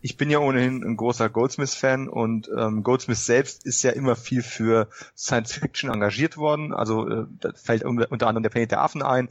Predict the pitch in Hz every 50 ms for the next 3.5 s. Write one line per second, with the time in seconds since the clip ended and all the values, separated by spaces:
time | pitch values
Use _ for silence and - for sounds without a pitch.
0 | - - - - - - 123 110 117 120 110 110 - 113 117 117 127 - - 135
1 | 127 127 - 120 110 - 113 101 98 - - 151 170 190 208 220 233 - - 123
2 | 120 113 - - 113 107 - - - - - 131 135 131 117 113 113 113 117 127
3 | 131 131 - - 127 117 113 113 117